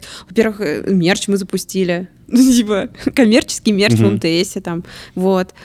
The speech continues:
Speaker 1: А, мы начали это с Лешей, потом мы наняли Артема, вот он, и он помогал нам это уже дотаскивать до ла-, ну, прилавка. И получается, вот в прошлом году он вышел в коммерческий запуск.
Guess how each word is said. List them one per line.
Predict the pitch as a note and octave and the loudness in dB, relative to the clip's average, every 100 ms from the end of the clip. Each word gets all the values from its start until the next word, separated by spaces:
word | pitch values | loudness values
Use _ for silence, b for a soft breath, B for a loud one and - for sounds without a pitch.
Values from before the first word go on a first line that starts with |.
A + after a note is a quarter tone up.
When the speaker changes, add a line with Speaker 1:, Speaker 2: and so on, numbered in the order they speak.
| B G3 | B -2
Speaker 1:
А, | F#3+ F3+ | 2 2
мы | G3 G#3 | 4 2
начали | G3+ G3+ G3 | 2 2 0
это | G3 | 0
с | - | -2
Лешей, | G3 C4+ | -2 -2
потом | - A3 G3+ | -2 0 2
мы | |
наняли | G3 F#3 F#3 F3+ F3 F3 | 2 0 0 0 -2 -4
Артема, | F#3+ F3+ - G3+ C4 A#3+ | -6 -6 -6 -2 0 0
вот | G#3+ F#3+ | -2 -2
он, | F#3 F3+ | -4 -2
и | F#3+ F#3+ | -2 0
он | F#3+ A3+ | 2 0
помогал | G#3+ F#3+ F#3 F#3+ G#3+ | 0 -2 0 0 0
нам | F#3 | -2
это | F3+ | -2
уже | F#3+ F#3 | -4 -2
дотаскивать | F3+ F#3+ - F#3+ F3 | -2 -4 -4 -4 -2
до | F3 F#3 F#3 | 0 0 0
ла-, | E3 D#3+ - _ | -2 -6 -16 _
ну, | G3 F3 | -4 -2
прилавка. | F#3+ F3+ F3+ - | 0 0 -2 -6
И | E3 | -6
получается, | F3 - G3 F#3+ | -4 -2 -2 -2
вот | F3 | -8
в | |
прошлом | - F#3+ F#3+ | -6 -4 -2
году | F3 F3+ | -2 -2
он | E3+ | -2
вышел | E3+ F3+ F3+ | -4 -6 -8
в | |
коммерческий | F3 F3+ F3 - F3 | -4 -4 -4 -10 -8
запуск. | E3 A3 B3+ | -4 -4 -4